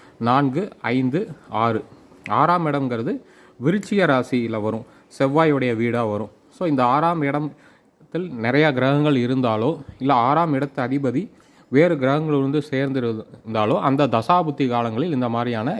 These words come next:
எஃபெக்ட்ஸ் வரும். கடன் வாங்குவது, இ-, இதே மாதிரி நோய் நொடி வருவது, அந்த கிரகத்தின் சத்ரு ச-, அதாவது அந்த கிரகம், சேர்ந்த கிரகம், பார்க்கும் கிரகம், இதை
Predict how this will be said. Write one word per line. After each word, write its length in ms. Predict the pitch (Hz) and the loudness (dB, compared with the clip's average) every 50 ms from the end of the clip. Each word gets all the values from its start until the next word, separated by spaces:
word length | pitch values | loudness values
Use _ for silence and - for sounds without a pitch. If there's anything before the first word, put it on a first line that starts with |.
| 127 113 | -2 -2
எஃபெக்ட்ஸ் 320 | 110 95 131 123 - - - 104 | 0 -2 -4 -6 -6 -4 -4 -2
வரும். 220 | 101 107 107 110 101 - | 0 0 -2 -2 -2 -2
கடன் 260 | 110 107 123 123 120 113 107 | 0 0 0 0 0 0 -2
வாங்குவது, 420 | 107 110 107 104 98 92 95 107 127 127 - - - - - - - - 147 | -2 -2 -2 -2 -2 -2 -2 -2 -2 -4 -8 -14 -20 -20 -20 -18 -6 -2 0
இ-, 200 | 135 131 127 123 131 | 2 4 4 4 2
இதே 160 | 131 127 131 135 127 | 2 2 2 0 0
மாதிரி 160 | 123 120 131 131 127 120 | 0 -2 -2 -2 -2 0
நோய் 180 | 123 139 139 135 127 | 0 2 2 2 2
நொடி 200 | 120 123 123 120 120 - - _ _ _ _ _ - | 2 0 0 -2 -2 -6 -10 _ _ _ _ _ -4
வருவது, 360 | 113 113 117 110 110 98 107 107 - - - - _ - - _ - 123 | -2 0 0 0 0 0 -2 -6 -6 -10 -18 -20 _ -20 -20 _ 0 0
அந்த 160 | 135 156 165 165 131 | 2 2 2 2 2
கிரகத்தின் 500 | 123 131 135 160 175 170 - 175 196 226 - - - - - - - - - - - - - - - - - - - | 2 0 0 0 -2 -2 -4 -4 -4 -4 -6 -12 -20 -20 -20 -16 -14 -12 -12 -12 -10 -10 -10 -12 -12 -16 -20 -6 -4
சத்ரு 280 | 127 127 127 - 151 156 143 - - | -2 -2 2 2 4 4 2 2 0
ச-, 100 | 135 127 123 117 113 107 98 - 101 | 0 2 2 2 0 0 -2 -2 -2
அதாவது 280 | 107 110 117 120 131 180 214 - 131 | 0 0 0 0 0 -2 -2 -2 -2
அந்த 140 | 117 113 98 101 | -2 -2 -2 -2
கிரகம், 260 | 107 120 151 175 160 - | -2 -2 -2 -2 -2 0
சேர்ந்த 300 | - 135 147 160 170 165 160 131 131 | 2 2 2 2 0 0 -2 0 0
கிரகம், 260 | 127 127 135 175 185 - 135 | -2 -2 -2 -4 -2 0 2
பார்க்கும் 360 | 131 143 143 139 - 147 131 120 | 2 2 2 0 -2 -4 -2 -2
கிரகம், 260 | 113 113 127 156 208 - - - - - - _ - 135 | -2 -2 -2 -4 -6 -8 -14 -20 -20 -20 -20 _ -2 0
இதை 140 | 143 165 | 2 4